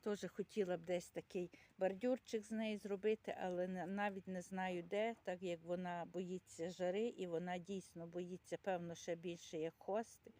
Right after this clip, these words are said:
Не знаю. А отут, подивіться, отака теж червона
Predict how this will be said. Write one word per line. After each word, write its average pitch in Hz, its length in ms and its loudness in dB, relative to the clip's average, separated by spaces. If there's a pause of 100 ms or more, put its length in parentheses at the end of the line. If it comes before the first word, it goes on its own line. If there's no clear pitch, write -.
(420)
Не 190 140 0
знаю. 160 460 -4 (1400)
А 170 160 2
отут, 247 540 -4 (400)
подивіться, 170 760 -8
отака 190 460 -2
теж 202 460 -4
червона 165 580 -4